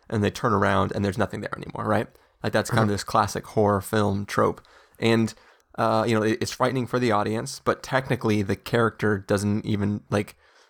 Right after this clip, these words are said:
Speaker 1: the tech, like, there, there's a, there's these things that, that horror films do where, like, the character technically isn't in danger to their own mi-,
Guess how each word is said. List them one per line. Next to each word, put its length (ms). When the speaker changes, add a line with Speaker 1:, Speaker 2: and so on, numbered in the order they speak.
Speaker 1:
the 80
tech, 180
like, 100
there, 80
there's 200
a, 60
there's 200
these 160
things 220
that, 160
that 160
horror 200
films 220
do 120
where, 140
like, 120
the 60
character 340
technically 420
isn't 200
in 300
danger 600
to 140
their 200
own 240
mi-, 140